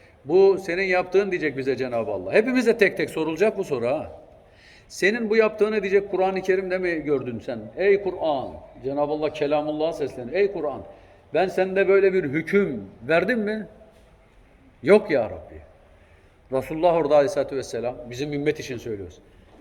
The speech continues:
"Ya Muhammed Aleyhisselam, ey Habibim sen böyle bir hadis-i şerif irad ettin mi?" Allah en iyi bildiği halde ne yapıyor? Hüküm için soruyor. Yoksa Allah hepsini biliyor zaten. "Yok ya Rabbi." "E ondan bildin mi, bundan bildin mi? E ulemadan bildin mi?" "Yok."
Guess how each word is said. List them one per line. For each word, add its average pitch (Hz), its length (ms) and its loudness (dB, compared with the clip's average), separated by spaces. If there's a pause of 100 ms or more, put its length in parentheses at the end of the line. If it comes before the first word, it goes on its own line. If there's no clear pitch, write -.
(120)
"Ya 190 220 6
Muhammed 175 440 0
Aleyhisselam, 104 360 -12 (120)
ey 190 100 2
Habibim 175 500 0
sen 180 260 -6
böyle 180 240 0
bir 180 80 2
hadis-i 165 300 -4
şerif 165 280 -6 (360)
irad 165 320 2
ettin 180 240 -4
mi?" 135 80 -2
Allah 165 220 0
en 208 100 -2
iyi 196 140 -2
bildiği 175 280 0
halde 165 240 0
ne 185 40 -2
yapıyor? 190 260 0 (200)
Hüküm 214 240 -6
için 180 180 -4
soruyor. 139 340 -2
Yoksa 131 260 -2
Allah 143 180 -2
hepsini 190 260 -8
biliyor 226 200 -10
zaten. 107 280 -10 (640)
"Yok 220 320 4
ya 160 180 4
Rabbi." 107 380 -4
"E 226 180 4
ondan 226 420 0
bildin 202 280 -2
mi, 214 140 0
bundan 202 340 -2
bildin 170 260 -4
mi? 180 120 -6
E 196 580 4 (260)
ulemadan 190 640 2
bildin 160 260 -2
mi?" 185 140 0
"Yok." 139 200 0